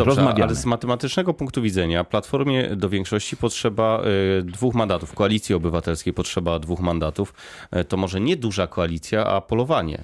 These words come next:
Speaker 2: To będzie zależało od naszych ustaleń. Ja dzisiaj jestem zwolennikiem rozstrzygnięć takich, jakich szliśmy w szerokim, em, e, poparciu dla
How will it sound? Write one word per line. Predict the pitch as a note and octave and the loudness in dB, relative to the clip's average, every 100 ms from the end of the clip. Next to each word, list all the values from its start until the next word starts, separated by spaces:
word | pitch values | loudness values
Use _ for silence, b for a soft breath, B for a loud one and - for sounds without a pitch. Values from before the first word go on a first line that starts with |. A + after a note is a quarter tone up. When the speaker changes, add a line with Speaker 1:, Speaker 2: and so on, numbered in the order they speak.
| b b b b b _ | b b b b b _
Speaker 2:
To | A2+ | 2
będzie | A2 G2+ | 4 4
zależało | G#2 G2+ G#2 G2+ | 2 2 2 2
od | |
naszych | F#2+ F#2 F#2+ | 2 0 -2
ustaleń. | G#2 - B2 A#2 G#2 | -4 0 0 2 2
Ja | G#2 G#2 | 2 2
dzisiaj | G2+ G2 - G2+ | 0 -4 0 0
jestem | F#2 F#2+ G#2 F#2+ | 2 0 0 0
zwolennikiem | F#2 F#2 F#2 G2 F2+ F2+ B B B B | 2 0 0 0 -2 -2 B B B B
rozstrzygnięć | F#2+ F#2+ - G2 F#2+ - | 0 2 2 0 2 2
takich, | G2+ - F#2+ | 0 0 -2
jakich | F2 G2 E2+ | -2 -4 -4
szliśmy | G2 - G2 | -4 -2 -2
w | |
szerokim, | - F#2 F2 F#2 - | 0 0 0 -4 -2
em, | F2+ F2 E2+ E2+ | -4 -2 0 0
e, | E2+ E2 E2+ E2+ D#2+ | -2 -2 -2 -4 -4
poparciu | G2+ G2 E2+ - F2 | -2 -2 -2 -4 -4
dla | E2 E2 D#2+ | 0 0 -2